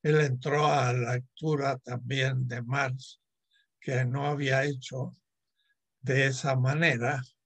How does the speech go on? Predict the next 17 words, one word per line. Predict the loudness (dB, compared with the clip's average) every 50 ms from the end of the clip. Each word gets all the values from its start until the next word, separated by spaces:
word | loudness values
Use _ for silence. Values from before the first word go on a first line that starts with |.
| _ _ _ _ _ _ _ _ _ _ _ _ -6
y | -2 0 2
lo | 2 2 2 2 2
hizo | 2 0 0 -2 0 0 2 2
entero. | 2 0 -2 0 4 4 6 6 4 2 0 -4 -8 -16 -20 _ _ _ _ _ _ _ _ _ _ _ _ _ _ _ _ _ _ 2
Pero | 4 4 6 6 4 4 4
después | 2 2 0 -2 0 0 2 2 2 0 0
él | 2 2 4 4 4 2
fue | 0 -2 -2 -2 -2 -2 -2
penetrando | -4 -2 -2 -2 -4 -4 0 4 4 4 4 4 2 0 0
el | -2 -2 -2
pensamiento | -2 -2 -2 -2 -4 -6 -6 -4 -2 0 0 0 0 -2 -6 -6 -4 -4 -4 -6 -8 _ _ _ _ _ _ _ _ _ _ _ _ _ _ _ _ _ -2
de | 0 2 2
la | 4 4 2
filosofía | 2 0 -2 0 2 2 2 2 0 -2 -4 -4 -4 -6 -4 -2 0 2 4 4
de | 4 2 2 2
la | 2 2 0
liberación | 0 0 -2 -2 -2 -2 -2 -2 -2 -4 -4 -6 -6 -4 -4 -4 -4 -6 -10 -12